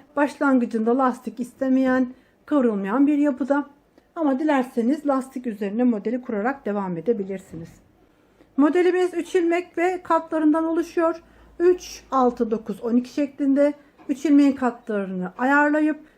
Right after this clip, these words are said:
en son bir tane kenar ilmeği ilave etmeniz gerekiyor. Ben on dokuz ilmek hazırladım. Örgüme başlıyorum. Örgümün ilk sırasındayım. Burası örgümün arka tarafı. Kenar ilmeğini örmeden aldım.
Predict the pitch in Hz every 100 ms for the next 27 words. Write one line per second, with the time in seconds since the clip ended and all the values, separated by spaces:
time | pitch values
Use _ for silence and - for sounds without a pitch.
0 | _ 294 320 262 240 214 226 311 254 226
1 | 208 214 302 277 240 202 214 247 240 202
2 | 185 196 208 370 - - 240 170 - -
3 | 190 _ _ _ _ - - _ _ -
4 | 302 339 330 - 269 277 294 302 277 320
5 | 320 349 285 247 277 302 294 311 - -
6 | _ - 262 240 208 220 269 262 - -
7 | 208 180 - 175 160 170 - _ _ _
8 | _ _ _ _ _ _ _ _ _ _
9 | _ _ _ _ _ _ _ _ _ _
10 | _ _ 277 320 320 349 370 - 359 359
11 | 339 339 349 330 311 311 302 294 247 254
12 | - 220 226 240 240 180 160 - 175 _
13 | _ _ _ _ _ _ _ _ _ _
14 | _ - 262 294 339 330 330 311 311 320
15 | 302 240 240 247 240 226 214 190 180 220
16 | 415